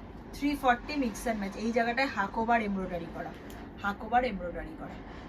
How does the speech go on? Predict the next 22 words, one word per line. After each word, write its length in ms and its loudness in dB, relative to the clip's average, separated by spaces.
থ্রি 120 -2
ফর্টি। 320 0
কালার 320 12
পাবে, 160 8
লাল, 180 12
পিঙ্ক 280 0
কালার 300 12
মিশিয়ে 380 6
যাবে, 200 -2
সাইজ 260 8
কালার 300 6
মিশিয়ে 340 2
যাবে। 180 -4
চলো, 180 2
লাস্ট 320 10
দেখিয়ে 300 -2
ভিডিওটা 380 -4
শেষ 140 -8
করবো। 220 -8
প্রাইস 260 8
থাকবে 320 8
এটার 300 10